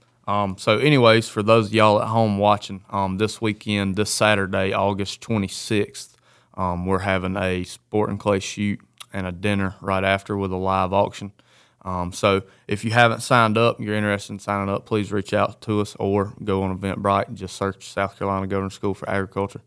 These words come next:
It'll come up and you can sign up a clay team or buy dinner tickets there. Um, we'll have a live auction, like I said, right afterwards, and it'll be at the Palmetto Shooting Complex in Edgefield, South Carolina,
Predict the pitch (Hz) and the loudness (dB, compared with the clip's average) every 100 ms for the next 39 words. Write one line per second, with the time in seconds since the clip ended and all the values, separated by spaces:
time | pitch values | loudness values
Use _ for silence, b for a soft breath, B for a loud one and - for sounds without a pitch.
0 | b b - 87 - 95 95 92 - 98 | b b -14 -14 -8 -6 -2 -4 -4 -8
1 | 95 92 98 98 95 - - 101 - 98 | -8 -6 -4 -4 -6 -8 -6 -4 -4 -4
2 | 95 92 95 95 92 92 90 90 - - | -4 -4 -2 -2 -4 -6 -6 -10 -10 -14
3 | - 90 - b b b b b _ 95 | -10 -10 -10 b b b b b _ -6
4 | 92 90 87 - - 107 101 92 95 98 | -6 -6 -8 -14 -8 -4 -2 -2 0 0
5 | 95 95 113 117 98 95 - 98 95 98 | 2 2 -2 -4 -6 -6 -6 -4 -2 -2
6 | 95 98 98 98 95 92 - 98 95 95 | 0 -2 -4 -6 -10 -10 -12 -8 -4 -4
7 | 90 98 95 95 - 107 104 104 95 92 | -2 -2 -2 -6 -6 -2 0 0 -2 -4
8 | - 110 101 - 95 92 - 95 92 - | -6 -6 -6 -4 -4 -4 -4 -4 -4 -10
9 | - 101 95 - 98 101 - - 98 92 | -14 -10 -8 -6 -6 -6 -10 -6 -4 -4
10 | 90 98 95 - - 98 95 98 95 | -6 -4 -4 -6 -8 -4 -2 -2 -4